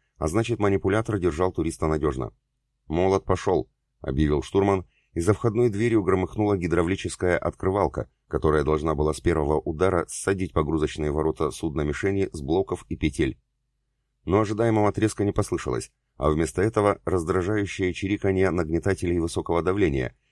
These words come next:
которые подготавливали новый удар гидравлического молота. «Зейд, как в эфире?» — успел спросить Хоффман. «Пока закрываем полностью», — ответил штурман, и в этот момент молот сработал еще раз, выбив ворота внутрь чужого судна.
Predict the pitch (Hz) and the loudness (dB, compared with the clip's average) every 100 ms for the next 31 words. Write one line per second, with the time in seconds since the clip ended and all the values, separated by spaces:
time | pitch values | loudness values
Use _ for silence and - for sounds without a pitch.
0 | _ - 80 78 78 73 78 98 92 82 | _ -2 2 2 0 -2 0 0 0 2
1 | 82 82 92 90 78 73 82 92 85 80 | 2 0 0 2 2 2 0 0 -2 -2
2 | 78 76 76 73 - 73 71 62 60 - | 0 0 -2 -6 -2 0 0 -2 -4 -10
3 | _ _ _ _ _ - 69 95 85 - | _ _ _ _ _ -8 2 2 2 -2
4 | _ - 92 - 90 95 73 - _ - | _ -2 0 0 0 0 0 -4 _ -12
5 | 67 76 69 - 67 76 78 69 64 57 | -2 -2 0 -4 -4 -2 -2 -2 -6 -6
6 | _ _ _ _ 82 78 101 87 85 90 | _ _ _ _ -4 0 0 0 0 2
7 | 90 82 90 78 67 - 62 _ _ 80 | 2 2 2 2 0 -4 -6 _ _ -2
8 | 80 85 78 - 104 101 92 - _ 78 | 0 0 -2 -2 0 0 -2 -8 _ 0
9 | 82 120 117 107 110 113 - 98 101 104 | 0 2 2 2 2 2 -2 -2 0 0
10 | 104 95 87 95 92 90 - 82 95 - | 0 -2 0 2 2 0 0 0 0 -2
11 | - 80 98 85 - 85 101 95 80 87 | -4 0 2 0 -2 -2 0 0 0 0
12 | 87 85 - 76 73 73 71 58 60 | 0 -2 -2 -2 0 -2 -4 -6 -8